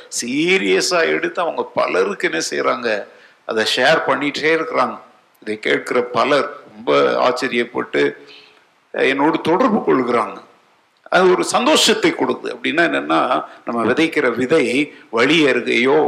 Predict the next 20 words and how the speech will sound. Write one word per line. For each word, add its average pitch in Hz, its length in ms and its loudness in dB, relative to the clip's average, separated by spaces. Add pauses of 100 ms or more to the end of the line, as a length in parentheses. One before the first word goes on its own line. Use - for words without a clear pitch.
முள்ளுள்ள 156 480 2
நிலத்திலேயோ 127 720 2
கற்பாறை 139 580 0
நிலத்திலேயோ 127 640 -2
விழல, 123 640 0 (300)
நல்ல 147 360 2
நிலத்துல 143 540 0
விழுது 156 480 2
அப்படிங்கிற 143 360 0
ஒரு 113 100 -2
மகிழ்ச்சி 170 580 2 (720)
இந்த 170 180 2
போதனைகளை 185 760 4
தொடர்ந்து 208 500 2
உங்களுக்கு 165 440 0
கொடுப்பதற்கு 147 680 0
எங்களுக்கு 131 360 -2
ஒரு 113 100 -4
உற்சாகத்தை 120 680 0
தருகிறது. 107 460 -6